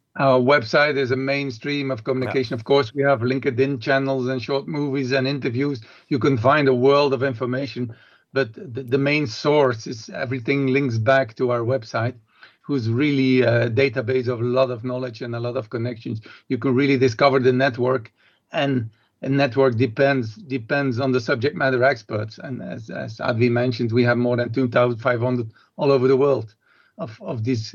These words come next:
Speaker 1: gray-haired experts, uh,
Speaker 2: <laughs>
Speaker 1: which are reachable to share the knowledge.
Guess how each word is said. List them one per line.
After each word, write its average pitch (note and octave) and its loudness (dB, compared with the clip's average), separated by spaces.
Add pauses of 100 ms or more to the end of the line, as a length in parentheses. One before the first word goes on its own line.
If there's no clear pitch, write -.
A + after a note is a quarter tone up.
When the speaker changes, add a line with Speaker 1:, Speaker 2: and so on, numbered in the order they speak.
(160)
Speaker 1:
gray-haired B2+ 4
experts, B2+ -2
uh, B2 -2 (340)
Speaker 2:
<laughs> - -12
Speaker 1:
which F#3+ 2
are C#3 4
reachable C3 -2 (100)
to B2+ -6
share C#3 -2
the B2 -2
knowledge. A#2 -6